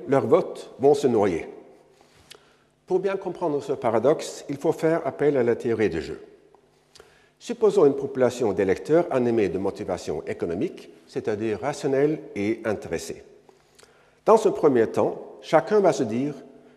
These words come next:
que, puisque sa chance d'influer sur le résultat de l'élection est quasi nulle, il va s'abstenir. À la réflexion, il va pourtant comprendre que c'est, si tous les autres électeurs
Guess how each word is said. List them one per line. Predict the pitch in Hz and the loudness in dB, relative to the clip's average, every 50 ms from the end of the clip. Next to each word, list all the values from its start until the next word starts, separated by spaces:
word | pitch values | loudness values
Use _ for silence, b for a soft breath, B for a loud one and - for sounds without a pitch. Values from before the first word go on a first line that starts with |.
| b b b _ _ _ _ | b b b _ _ _ _
que, | - 127 127 135 139 139 139 - - | 2 4 6 6 6 4 0 -4 0
puisque | - 147 127 - - | 0 0 0 0 -8
sa | 113 - 160 151 | -6 0 0 0
chance | 147 - 151 123 90 85 - - - - - - | 0 2 0 0 0 0 -4 -8 -14 -16 -12 -4
d'influer | 123 120 113 - - - 110 104 98 80 | -2 -2 0 -2 -4 -6 -2 -2 -2 -2
sur | - - 107 92 | -2 -4 -6 -4
le | 90 87 | -4 -2
résultat | 87 90 80 90 82 - 98 82 | -4 -4 -8 -8 -10 -6 -6 -6
de | 78 85 | -4 -4
l'élection | 80 76 80 80 82 80 - - - 156 143 | -6 -4 -4 -4 -4 -6 -8 -6 -4 -2 -2
est | 117 | -4
quasi | 107 - 117 95 - - 90 | -4 -4 -4 -4 -4 -4 -4
nulle, | 82 95 131 180 202 - B B B B B B B B B B | -4 0 -2 -2 -2 -4 B B B B B B B B B B
il | - 143 131 | -6 -4 2
va | 135 156 - - | 2 2 2 2
s'abstenir. | - - 147 127 - - - 90 87 - - - - - - - - - - _ - - - B B B B B B B B B B B B B B B - | -2 -2 -2 -2 -2 -4 -6 -6 -6 -6 -10 -14 -18 -20 -20 -20 -20 -20 -20 _ -18 -16 -14 B B B B B B B B B B B B B B B -2
À | - 196 | 2 4
la | 214 214 | 4 6
réflexion, | 214 208 - - 165 147 - - - - - - - - - - | 4 4 -2 0 -2 -2 -2 -2 -8 -8 -10 -10 -18 -20 -10 -4
il | 147 | 0
va | 170 180 | 0 0
pourtant | 180 - - 135 - 190 180 | 0 -2 -6 -4 -2 -4 -4
comprendre | - - 127 - - 120 120 135 143 139 B B B B B B B B B B B _ | -2 -4 -6 -4 -2 -4 -2 -2 -4 -6 B B B B B B B B B B B _
que | - 143 | -4 -4
c'est, | - - 123 - - - - - - | 0 0 0 -2 -2 -12 -16 -18 -18
si | - - - - 139 123 | -18 -16 -8 -6 -6 -6
tous | - - - 247 | -6 -8 -4 6
les | 254 220 160 - | 6 6 8 8
autres | 110 101 - - 120 | 4 2 2 0 0
électeurs | 107 98 90 - - 107 90 85 85 - | 0 0 -2 -2 0 0 0 0 0 -4